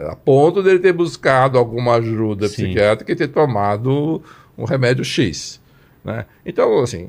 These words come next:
Speaker 1: lógico que esses caras que têm muito dinheiro, eles vão se proteger, né? Mas não, nem todo mundo tem que, do
Speaker 2: Não,
Speaker 1: dinheiro
Speaker 2: e,
Speaker 1: que
Speaker 2: e,
Speaker 1: Elon
Speaker 2: e,
Speaker 1: Musk
Speaker 2: e a
Speaker 1: tem,
Speaker 2: gente
Speaker 1: né?
Speaker 2: tem que olhar pra, pra, pro contexto brasileiro, né? Que eu acho que isso é importante.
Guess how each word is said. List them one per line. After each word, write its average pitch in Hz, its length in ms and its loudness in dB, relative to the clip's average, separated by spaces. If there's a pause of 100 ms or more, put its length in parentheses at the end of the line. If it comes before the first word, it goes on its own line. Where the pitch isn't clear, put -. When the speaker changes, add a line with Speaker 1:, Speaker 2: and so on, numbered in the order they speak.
(120)
Speaker 1:
lógico 185 280 2
que 220 60 -4
esses - 180 -4
caras 240 240 -2
que - 60 -18
têm 254 120 -4
muito 262 180 -10
dinheiro, 269 300 0
eles 381 120 -4
vão 277 140 -2
se - 120 -6
proteger, 202 600 0
né? 98 100 -6
Mas 101 200 -6
não, - 540 -12
nem 151 260 -6
todo 202 280 0
mundo 156 340 0
tem 180 180 2
que, 180 120 -8
do 160 140 -8
Speaker 2:
Não, 151 140 2
Speaker 1:
dinheiro 120 300 6
Speaker 2:
e, 113 40 2
Speaker 1:
que 107 40 4
Speaker 2:
e, - 40 6
Speaker 1:
Elon - 180 6
Speaker 2:
e, - 60 2
Speaker 1:
Musk 131 220 4
Speaker 2:
e 113 60 2
a 110 60 2
Speaker 1:
tem, - 100 4
Speaker 2:
gente 117 100 4
Speaker 1:
né? 95 40 2
Speaker 2:
tem 107 100 2
que - 80 -4
olhar 117 200 2
pra, 170 160 -6
pra, - 380 -4
pro 117 420 -6
contexto 113 480 -6
brasileiro, 135 600 -2
né? 87 240 -4
Que - 80 -14
eu 87 60 -4
acho 90 220 -4
que - 100 -6
isso 131 180 -6
é - 20 -4
importante. 98 640 -6